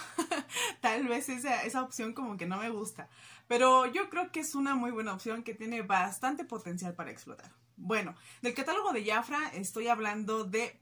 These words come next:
Pastel. Justamente este pastel clásico que ya lleva años en el catálogo, ¿a poco no? Bueno, a pesar de que su botella es sencilla,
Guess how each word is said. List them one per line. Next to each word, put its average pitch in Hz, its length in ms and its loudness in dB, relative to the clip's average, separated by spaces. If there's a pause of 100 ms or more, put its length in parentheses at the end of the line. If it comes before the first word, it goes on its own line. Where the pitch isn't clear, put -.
(100)
Pastel. 170 760 -2 (400)
Justamente 269 760 0
este 269 200 -6
pastel 220 680 -2
clásico 254 840 0
que 220 120 -10
ya 196 60 -4
lleva 202 420 -4 (120)
años 269 600 2
en 196 180 -4
el 175 160 -2
catálogo, 151 640 -8
¿a 160 200 0
poco 175 300 -8
no? 147 180 -10 (520)
Bueno, 226 320 4
a 220 80 2
pesar 277 220 0
de 440 80 4
que 427 100 -2
su 285 120 0
botella 233 320 0
es 262 80 0
sencilla, 240 600 2